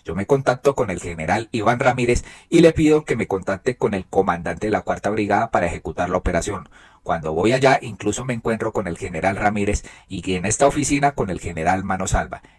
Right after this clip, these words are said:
Y ahí, con Manosalva intercambiamos información de inteligencia. Sacamos los planos, los que él tenía allí,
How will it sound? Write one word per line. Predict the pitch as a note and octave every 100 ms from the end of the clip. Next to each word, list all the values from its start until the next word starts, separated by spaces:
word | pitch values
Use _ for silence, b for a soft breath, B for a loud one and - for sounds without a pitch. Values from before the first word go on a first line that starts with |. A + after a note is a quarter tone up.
| _
Y | B2+
ahí, | C3+ B2+ D#3
con | - F#2+
Manosalva | F#2 E2 E2+ G2+ G#2
intercambiamos | A2+ A2+ A2 A2 A2 G2 G2+ -
información | A#2 - F2 D2 - A#2
de |
inteligencia. | A#2+ A#2+ A2+ B2+ A#2 - B B
Sacamos | - - - - B2+
los | C3+
planos, | - B2 B2 C#3
los | G2 -
que | E2 E2+
él |
tenía | - A#2 B2
allí, | B2 A#2+ A#2+